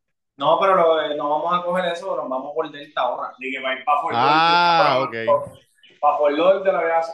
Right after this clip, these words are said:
Speaker 2: había que hacerle escala en Tampa a volver a bajar.
Speaker 3: Ah, no, cabrón, no.
Speaker 1: So, de aquí para allá, nosotros llegamos a Fort Lauderdale como a las dos de la mañana y el vuelo para Los Ángeles sale a las ocho de la mañana, so, no,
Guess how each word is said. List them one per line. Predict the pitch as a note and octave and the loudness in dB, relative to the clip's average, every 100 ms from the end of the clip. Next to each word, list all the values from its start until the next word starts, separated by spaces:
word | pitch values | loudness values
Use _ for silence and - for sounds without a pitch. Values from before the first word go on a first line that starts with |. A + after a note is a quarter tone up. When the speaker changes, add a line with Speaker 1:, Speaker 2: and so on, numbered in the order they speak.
| - | -10
Speaker 2:
había | E3 D#3 D#3+ | -6 -4 -4
que | |
hacerle | E3 F#3+ F#3+ F#3 | -6 -4 -4 -4
escala | - F3+ F#3 F3 | -6 -6 -6 -8
en | - | -4
Tampa | F#3+ E3 - F#3 - - | -4 -4 -6 -10 -10 -10
a | D3 | -6
volver | C#3+ C#3 D#3+ | -6 -4 -4
a | E3 | -2
bajar. | - - | -4 -8
Speaker 3:
Ah, | E3 F#3+ F#3 D#3+ C3 | -4 0 2 2 0
no, | A#2 B2 | -2 -4
cabrón, | C#3 B2 G#2+ G#2 G#2+ | -2 -4 -4 -6 -12
no. | A2 F#2 A#2 _ _ _ _ | -14 -16 -18 _ _ _ _
Speaker 1:
So, | F#3 F3 F3 E3+ | 0 4 4 2
de | E3+ | 0
aquí | D#3 D3+ D#3+ | 0 0 -4
para | F#3 G3 | -2 0
allá, | A3 G3 D3+ D3+ - _ | 0 0 0 -2 -8 _
nosotros | D3+ D#3 - D#3+ | -10 -10 -4 -4
llegamos | E3+ F3+ F#3 F#3+ F#3+ | -2 -2 -2 0 0
a | |
Fort | F#3+ G3 | 0 -4
Lauderdale | F#3 F#3+ F#3+ F#3+ | -4 -4 -4 -8
como | F3+ E3+ | -8 -4
a | D#3+ | -2
las | D3 | -2
dos | D3+ D#3 | -6 -6
de | |
la | F3+ | -6
mañana | F3+ F#3 G3+ G3 F3 D#3 | -6 -8 -10 -8 -8 -10
y | D3 C#3 | -10 -12
el | B2+ | -10
vuelo | B2 C#3+ D3 | -6 -4 -2
para | D#3 E3 | 0 0
Los | E3 | -4
Ángeles | F3 F3 E3 | -8 -14 -14
sale | C#3 C#3+ | -6 -2
a | |
las | D3+ - | -2 -4
ocho | - D#3 | -10 -8
de | |
la | D#3 | -8
mañana, | D#3 E3+ E3+ | -8 -10 -12
so, | - C#3 | -12 -16
no, | B2+ | -16